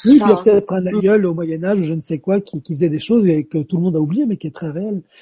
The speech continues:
Speaker 2: Tant
Speaker 1: Oui.
Speaker 2: plus qu'à l'époque, ça se faisait pas mal sous le manteau, donc, euh, rien ne dit
Speaker 1: En plus, bien
Speaker 2: que,
Speaker 1: sûr.
Speaker 2: euh,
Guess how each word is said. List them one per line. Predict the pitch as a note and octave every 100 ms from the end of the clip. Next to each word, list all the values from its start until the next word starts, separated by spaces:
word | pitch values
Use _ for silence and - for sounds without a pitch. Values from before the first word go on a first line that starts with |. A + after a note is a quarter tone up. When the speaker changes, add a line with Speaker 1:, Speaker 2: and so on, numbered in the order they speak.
| - _ -
Speaker 2:
Tant | G3
Speaker 1:
Oui. | F#3+
Speaker 2:
plus | A3+
qu'à | G#3+
l'époque, | F#3+ - A3 G3
ça | F#3
se | F3+
faisait | F3
pas | - F3
mal | F#3+ G3 F3
sous | - E3+
le |
manteau, | E3+ E3+ C4+ B3+
donc, | E3 D#3+ D3+ D#3
euh, | D3+ D3+
rien | E3+ F3
ne | D#3+
dit | C#3
Speaker 1:
En | D#3+ G#3
plus, | C#4+ - - - -
bien | G3 G3
Speaker 2:
que, |
Speaker 1:
sûr. | E3 D3
Speaker 2:
euh, | D3 C#3+ C#3